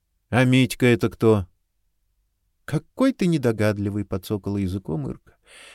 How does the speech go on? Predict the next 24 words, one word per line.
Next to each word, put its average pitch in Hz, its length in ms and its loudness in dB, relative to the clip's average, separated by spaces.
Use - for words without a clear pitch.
«Это 165 320 2
же 160 100 4
дяди 156 380 4
Жени 151 400 2
внук. 110 500 -2
Я 196 200 2
вчера 185 360 2
вечером 156 500 0
к - 80 -16
ним 147 160 -2
в 120 80 -8
гости 143 300 -2
ходила. 87 540 -6
Дверь 139 260 2
в - 60 -18
кабинет 120 360 -2
была 110 200 0
открыта, 160 480 -2
и 107 60 -4
они 143 220 2
там 123 200 0
с 101 80 -6
дядей 107 340 2
Борей 139 480 -2